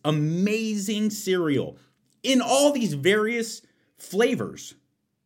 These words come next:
that are fantastic. I love the peanut butter. I love the cinnamon.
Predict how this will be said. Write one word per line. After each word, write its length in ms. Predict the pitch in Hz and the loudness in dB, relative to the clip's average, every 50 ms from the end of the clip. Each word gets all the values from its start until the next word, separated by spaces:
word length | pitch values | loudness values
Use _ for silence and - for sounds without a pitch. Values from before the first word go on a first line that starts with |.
| _ _ _ _ _ _ _ - | _ _ _ _ _ _ _ 0
that 100 | 175 190 | 2 2
are 40 | |
fantastic. 600 | 196 220 214 202 196 220 220 208 - - 135 - | 4 4 2 2 2 0 -2 -2 -4 -6 -6 -2
I 100 | 127 131 | 0 2
love 200 | 127 120 113 - | 2 2 0 -2
the 60 | - - | -6 -8
peanut 260 | - - 170 151 143 | -8 -8 -6 -4 -4
butter. 240 | 160 156 147 143 - - | -2 -2 -2 -4 -4 -6
I 100 | 110 101 | -6 -6
love 240 | 95 92 - 82 - | -6 -8 -10 -12 -14
the 60 | - | -14
cinnamon. 540 | - - - 180 175 170 175 175 175 - | -10 -4 -4 -2 -2 -2 -2 -4 -6 -6